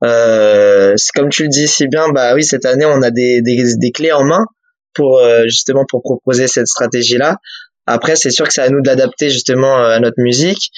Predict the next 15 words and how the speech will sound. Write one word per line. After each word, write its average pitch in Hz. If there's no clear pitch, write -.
euh, 107
à 110
notre 123
environnement 120
et, 120
euh, 110
à 107
la 117
cible, 139
euh, 107
à 110
laquelle 117
on 117
s'adresse. 120
Alors, 127